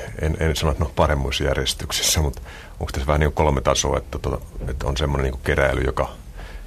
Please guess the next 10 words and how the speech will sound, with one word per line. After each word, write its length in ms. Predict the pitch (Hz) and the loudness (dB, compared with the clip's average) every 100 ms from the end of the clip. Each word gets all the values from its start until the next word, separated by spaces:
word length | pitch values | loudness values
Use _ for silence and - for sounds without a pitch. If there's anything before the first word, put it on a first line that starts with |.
| - | -6
ihminen 280 | 71 67 65 | -2 0 0
kerää 280 | 78 73 67 | 0 2 4
vaan 180 | 67 67 | 4 2
niinku 220 | 65 - | 2 2
outoja 360 | 73 67 67 69 | 2 2 2 2
levyjä 300 | 65 65 67 | 2 2 2
saadakseen 480 | 69 69 - 67 | 0 0 -2 -2
sieltä 320 | 69 67 - - - | 0 -2 -2 -4 -6
jotain 360 | - 64 65 | -4 -2 0
jänniä 360 | 71 65 65 | -2 0 0